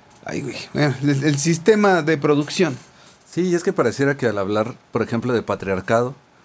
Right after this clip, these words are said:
Speaker 2: como este modelo del deber ser y modelo estructural que genera, pues, a la sociedad a partir de ciertas cosas,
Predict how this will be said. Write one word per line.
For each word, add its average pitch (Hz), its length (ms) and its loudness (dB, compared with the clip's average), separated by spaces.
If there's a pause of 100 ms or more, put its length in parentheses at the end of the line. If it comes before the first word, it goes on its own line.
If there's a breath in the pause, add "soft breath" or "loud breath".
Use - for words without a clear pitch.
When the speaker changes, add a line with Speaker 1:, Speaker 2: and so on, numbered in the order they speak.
(260 soft breath)
Speaker 2:
como 104 300 -2
este 110 220 -4
modelo 101 920 0 (300)
del 104 160 -2
deber 107 300 0
ser 117 340 -2 (160)
y 110 80 -6
modelo 101 380 -2
estructural 104 680 -4
que 104 140 -4
genera, 98 640 -4
pues, 92 240 -6
a 95 40 -4
la 95 120 -4
sociedad 101 500 -4 (580 soft breath)
a 107 100 -4
partir 98 320 -4
de 101 100 -6
ciertas 110 400 -2
cosas, 151 420 -2